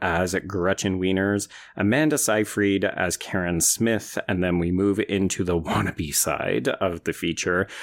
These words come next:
Lizzie Kaplan as Janice Ian, Daniel Franzese as Damien, Jonathan Bennett as Aaron Samuels. Quick note of confirmation,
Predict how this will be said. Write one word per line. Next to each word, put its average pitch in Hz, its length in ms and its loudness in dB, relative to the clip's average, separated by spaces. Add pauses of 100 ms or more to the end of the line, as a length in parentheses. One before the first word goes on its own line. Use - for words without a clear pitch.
(220)
Lizzie 123 380 2
Kaplan 101 420 0
as 87 100 0
Janice 82 440 0
Ian, 110 500 2 (420)
Daniel 110 440 2
Franzese 95 840 0
as 85 220 -4
Damien, 113 720 2 (160)
Jonathan 90 500 -2
Bennett 117 440 0
as 95 260 -2
Aaron 85 260 0
Samuels. 107 680 0 (320)
Quick - 280 -4
note 95 220 0
of 92 140 -2
confirmation, 92 800 0